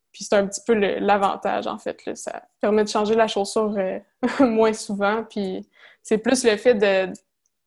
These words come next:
d'aller dans une espèce de vice biomécanique, là. Si ta chaussure se tord, ton pied va tout le temps plus vers l'intérieur, puis ça devient un peu vicieux. Fait que c'est, c'est grosso modo l'avantage, euh, pour les gens qui, qui se sentent à l'aise puis qui sont bien avec ça.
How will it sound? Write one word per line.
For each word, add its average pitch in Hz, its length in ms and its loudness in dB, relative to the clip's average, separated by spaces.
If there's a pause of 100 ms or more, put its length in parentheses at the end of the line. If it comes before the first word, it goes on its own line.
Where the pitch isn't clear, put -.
(160)
d'aller 202 320 4
dans 214 220 4
une 202 100 4
espèce 208 280 0
de 196 100 4
vice 196 600 0
biomécanique, 208 760 0
là. 254 100 4
Si 233 220 -4
ta 220 120 4
chaussure 214 300 0
se 247 120 2
tord, 220 300 4
ton 202 140 -2
pied 220 140 0
va 202 120 0
tout 196 120 -2
le 208 80 -2
temps 202 180 -2
plus 214 280 0
vers 202 140 4
l'intérieur, 196 600 -2
puis - 240 -10 (440)
ça - 260 0
devient 190 180 0
un 202 80 4
peu 220 120 -2
vicieux. 220 560 2 (380)
Fait 220 80 -4
que 214 60 -12
c'est, 190 540 0
c'est 208 160 -6
grosso 220 340 2
modo 214 280 4
l'avantage, 202 840 0
euh, 196 240 -8 (240)
pour 214 120 0
les 214 140 4
gens 208 220 -2
qui, 226 280 -16 (640)
qui - 100 -14
se - 80 -8
sentent 208 220 0
à - 80 0 (100)
l'aise 208 120 -4
puis - 80 -20
qui - 80 -10
sont 190 180 -4
bien 190 200 -6
avec 190 200 -10
ça. - 100 -20